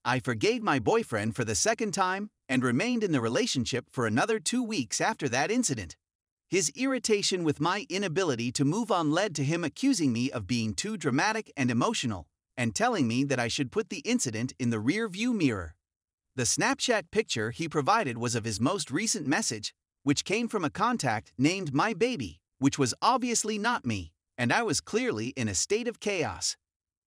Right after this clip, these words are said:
My suspicions were confirmed when I asked him if he was cheating on me again, and he claimed it was his ex-girlfriend, for whom he had forgotten to change his name despite the fact that they were still friends and still talked on occasion.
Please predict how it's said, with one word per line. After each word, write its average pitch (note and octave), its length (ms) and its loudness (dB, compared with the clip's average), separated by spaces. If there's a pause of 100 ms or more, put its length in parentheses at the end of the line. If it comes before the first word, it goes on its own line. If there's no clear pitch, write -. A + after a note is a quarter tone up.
My F#3+ 160 2
suspicions G#3 640 -2
were B2+ 140 -2
confirmed A#2+ 640 -2
when B2+ 160 0
I B2+ 180 0
asked A3+ 300 -2
him G#3 140 0
if F3 100 -8
he F3+ 100 -10
was D#3+ 200 0
cheating A3 340 0
on G2+ 140 -2
me A2+ 140 -2
again, C3 420 -4 (400)
and A#2 160 0
he A2+ 80 -2
claimed F#3+ 360 0
it B2 120 -2
was A2+ 160 -2
his A2 260 -2
ex-girlfriend, F3+ 840 -2 (240)
for B2 140 0
whom E3+ 220 2
he F#3 160 -2
had C3+ 100 0
forgotten E3 460 0
to C3 80 0
change A3+ 340 0
his D3 180 -2
name F3 280 0
despite E3+ 440 -2
the C#3 80 -4
fact A#2+ 360 -2
that A2 100 -4
they A2 140 -2
were G#2+ 100 -4
still A3 320 0
friends F3 500 -2
and B2+ 140 0
still A3+ 300 0
talked A#3 340 -2
on D3+ 120 0
occasion. E3 500 -4